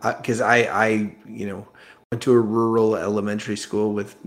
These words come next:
minimal facilities that was not part of an alternative, whatever, whatever. And I, and I went in and I looked at the, the music room, and it was so full of stuff. Like, he had, like, all these bongo drums and xylophones and, like, a bass that he plugged in and, like, all this sort of,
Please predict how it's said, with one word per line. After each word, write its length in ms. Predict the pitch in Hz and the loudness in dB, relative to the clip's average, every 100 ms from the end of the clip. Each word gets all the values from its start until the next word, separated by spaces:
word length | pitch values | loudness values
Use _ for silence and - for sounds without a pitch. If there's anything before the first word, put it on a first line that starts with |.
| - | -10
minimal 320 | 107 104 107 | -6 -4 -4
facilities 720 | 104 104 - 101 101 107 123 | -6 -8 -6 -4 -4 -4 -6
that 100 | - | -8
was 160 | - - | -10 -6
not 240 | 104 107 | -6 -4
part 160 | - 107 | -2 -2
of 80 | 104 | -2
an 100 | 104 | -2
alternative, 760 | 110 - 120 104 104 104 107 | -4 -2 0 0 -2 -4 -4
whatever, 340 | 101 101 101 104 | -2 0 0 -2
whatever. 460 | 104 117 117 110 156 160 - - - | 0 0 0 -2 -4 -8 -12 -12 2
And 140 | 139 | 4
I, 40 | 151 | 4
and 260 | 147 156 | 4 6
I 80 | 131 | 6
went 220 | 139 147 | 8 8
in 220 | 151 156 | 8 6
and 260 | - 127 127 | 2 2 4
I 100 | 120 | 6
looked 240 | 127 135 | 6 4
at 80 | - | 2
the, 140 | 117 120 | -4 -4
the 180 | - | -4
music 340 | 117 117 160 - | -2 -2 -4 -4
room, 120 | 131 | -2
and 160 | - 117 | -2 -2
it 60 | |
was 140 | 95 - | -2 -2
so 480 | - - 147 143 | 0 4 8 8
full 380 | 147 - 143 143 | 6 2 6 8
of 80 | 131 | 6
stuff. 420 | - 127 131 - | 2 2 2 2
Like, 320 | 117 117 117 - - - | 2 2 0 -8 -18 -18
he 140 | - 143 | 2 4
had, 140 | 131 | 6
like, 240 | 127 101 | 4 2
all 80 | 131 | 4
these 180 | 139 123 | 4 4
bongo 600 | - 117 113 139 135 139 | 0 -4 -2 2 4 4
drums 500 | 139 143 135 139 131 | 4 2 2 2 0
and 140 | 110 | -2
xylophones 920 | 107 120 113 127 127 127 123 127 131 120 | -2 0 2 0 0 2 4 4 0 -4
and, 80 | |
like, 180 | 113 107 | -4 -4
a 60 | 98 | -6
bass 480 | - 110 117 123 - | -4 0 0 0 0
that 100 | 123 | 0
he 120 | 123 | 0
plugged 520 | 123 131 131 123 123 | -2 0 2 2 2
in 220 | 131 135 | 2 2
and, 140 | 131 117 | 2 0
like, 160 | 110 | -2
all 160 | 110 139 | 2 4
this 180 | 147 147 | 4 2
sort 140 | 165 | 6
of, 180 | 151 147 | 6 4